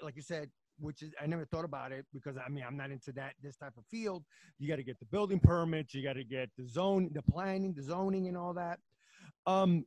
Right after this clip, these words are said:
do you build the model first to show the, the developer, "Hey, this is what it would look like," or is it just basically a drawing of, of what y-, you think the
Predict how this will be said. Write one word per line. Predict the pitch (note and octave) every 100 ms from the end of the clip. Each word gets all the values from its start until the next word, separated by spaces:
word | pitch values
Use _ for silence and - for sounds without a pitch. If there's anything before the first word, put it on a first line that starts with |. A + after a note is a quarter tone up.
| C#3
do | F3+
you | G3+ A3+
build | A#3+ A#3
the | G3
model | D#3 D3+ D#3 F3 F#3+ C#3+ -
first | F3 E3+ F#3+ - - _ _ _ -
to | E3
show | - F3+ F3 F3 F3 E3 _ _ C#3
the, | D3+ D3+ C#3+
the | C3
developer, | C3+ C3 D3+ E3 D3 D#3
"Hey, | A#2 D3+ A2+
this | D3+ E3+
is | C#3
what | C#3+ D#3
it | C3
would | B2+
look | C#3 F3 G3
like," | F#3+ G3 -
or | D#3+ D#3
is | C#3
it | C3+ B2
just | E3 - _ _ -
basically | E3+ E3+ - F3 E3
a |
drawing | C#3 A#2 D#3 D#3+ D#3+
of, | C#3 - -
of | C3
what | B2+ D#3 _
y-, | D3 _
you | D#3 D#3 D3 -
think | E3
the | -